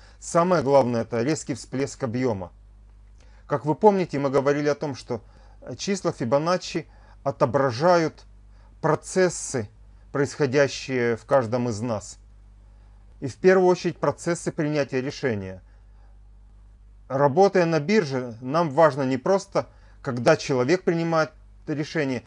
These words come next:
а когда толпа, многомиллионная толпа трейдеров принимает вот такое коллективное решение. Всплеск объёма — это и есть выражение вот этого принятия массой решения.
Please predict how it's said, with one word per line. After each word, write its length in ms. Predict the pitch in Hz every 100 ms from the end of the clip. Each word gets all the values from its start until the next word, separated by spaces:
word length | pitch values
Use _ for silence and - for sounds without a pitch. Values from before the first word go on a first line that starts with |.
| - -
а 80 |
когда 340 | - 127 127 147
толпа, 480 | - 160 - 156 120
многомиллионная 800 | 117 120 135 143 151 156 147 123
толпа 380 | 131 120 120
трейдеров 480 | - 156 165 127 117 - - -
принимает 460 | 127 131 139 147
вот 140 | 117 110
такое 260 | 117 135
коллективное 640 | - 123 117 - 123 123 117
решение. 560 | 120 - 110 98 95 - - - - - - - - - - - - - -
Всплеск 640 | 135 104 - 160 190 - 165
объёма — 540 | 139 185 208 151 110 - - -
это 260 | 139 160
и 60 | 151
есть 240 | 190 -
выражение 1040 | 117 143 143 127 175 160 143 127 117 107 107 - - - -
вот 160 | 127 135
этого 160 | 147
принятия 640 | 123 139 131 151 151 - 127
массой 520 | 127 147 - 135 131
решения. 680 | 139 117 117 143 113 101